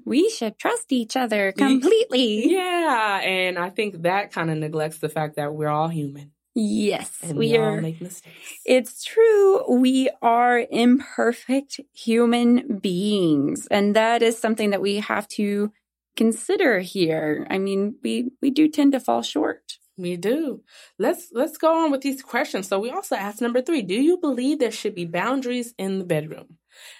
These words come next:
Speaker 2: Ninety percent of you said yes. There needs to
Speaker 1: Mm-hmm.
Speaker 2: be some clear boundaries in our bedroom, in our sex life, when we're intimate with one another. We need to have some rules set in place.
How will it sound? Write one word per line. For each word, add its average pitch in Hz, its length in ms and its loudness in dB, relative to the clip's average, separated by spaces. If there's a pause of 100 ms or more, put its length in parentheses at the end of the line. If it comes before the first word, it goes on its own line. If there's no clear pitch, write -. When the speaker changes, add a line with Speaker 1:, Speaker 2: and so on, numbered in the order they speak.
Speaker 2:
Ninety 294 500 0
percent 240 340 -2
of 214 100 -6
you 208 100 -2
said 185 280 -2
yes. 151 500 -6
There 220 140 0
needs 226 300 4
to 208 40 -4
Speaker 1:
Mm-hmm. 269 100 4
Speaker 2:
be 160 120 -2
some 220 320 -6
clear 233 200 0
boundaries 160 680 -4
in 170 220 0
our 156 300 -2
bedroom, 151 680 -8 (320)
in 160 160 -2
our 170 140 0
sex 160 360 -8
life, 151 480 -6
when 160 380 -2
we're 180 100 0
intimate 165 480 -4
with 156 180 -6
one 151 140 -4
another. 151 300 -4
We 151 100 -6
need 156 220 -4
to 160 80 -12
have 165 260 -10
some 170 220 -6
rules 180 400 0
set 175 200 -2
in 190 120 -6
place. 160 580 -4